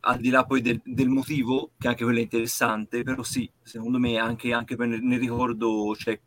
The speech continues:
c'è questo, quindi c'è come status, effettivamente c'è questo. E poi mi viene in mente la modernità, nel senso che secondo me è un, eh,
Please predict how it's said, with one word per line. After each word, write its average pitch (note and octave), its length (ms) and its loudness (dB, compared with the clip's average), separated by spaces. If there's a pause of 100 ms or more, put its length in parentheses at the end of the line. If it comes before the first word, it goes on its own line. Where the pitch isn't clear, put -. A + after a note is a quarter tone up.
c'è - 180 -10
questo, - 360 0
quindi A2 180 -2
c'è - 120 -4
come A#2 200 -4
status, - 400 -6
effettivamente A2+ 920 -4
c'è B2 180 -6
questo. B2 520 -2 (580)
E D3+ 180 0
poi D3 360 4
mi B2+ 100 2
viene B2 220 2
in B2+ 80 4
mente B2 340 2
la A2+ 240 2
modernità, A2 840 2
nel A2+ 220 -4
senso - 440 -6
che G#2+ 180 -2
secondo A2+ 400 -4
me A2 260 -2
è G#2 40 -2
un, G#2+ 280 -4
eh, - 1400 -8